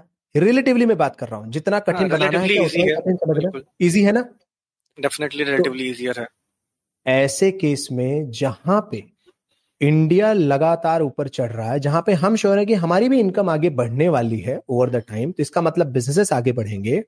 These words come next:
Speaker 1: तो अगर मैं बिजनेस नहीं बना पा रहा हूं, तो कोई बात नहीं, मैं बिजनेसेस में पार्टिसिपेट तो कर सकता हूं।
Speaker 2: बिल्कुल।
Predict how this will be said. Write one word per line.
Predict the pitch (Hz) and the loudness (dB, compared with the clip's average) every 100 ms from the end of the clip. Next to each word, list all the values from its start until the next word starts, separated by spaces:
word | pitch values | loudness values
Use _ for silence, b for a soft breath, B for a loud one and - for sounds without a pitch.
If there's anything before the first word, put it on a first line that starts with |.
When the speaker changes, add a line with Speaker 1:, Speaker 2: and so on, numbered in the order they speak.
| B B B B - | B B B B -2
Speaker 1:
तो | 190 | 2
अगर | 165 214 | 4 2
मैं | 233 226 | 2 2
बिजनेस | 185 175 220 - | 2 2 -2 -2
नहीं | 160 151 208 | 0 2 2
बना | 214 165 147 | 2 2 0
पा | 143 127 | 0 0
रहा | 123 | 0
हूं, | 135 202 | -2 -2
तो | 233 - | -6 -6
कोई | - 240 277 | 0 2 4
बात | 202 165 | 2 2
नहीं, | 143 139 233 | -2 -4 -2
मैं | 190 254 208 | 0 0 0
बिजनेसेस | 196 214 247 247 | 0 -2 -2 -4
में | 269 262 | -2 0
पार्टिसिपेट | 190 185 180 233 240 254 247 | 2 2 2 0 2 2 2
तो | |
कर | 262 233 | 0 0
सकता | 233 - | -2 0
हूं। | 302 233 - _ _ _ _ _ _ _ _ _ _ _ _ _ _ _ 123 | 0 0 -6 _ _ _ _ _ _ _ _ _ _ _ _ _ _ _ -18
Speaker 2:
बिल्कुल। | 117 113 - 139 | -16 -16 -12 -12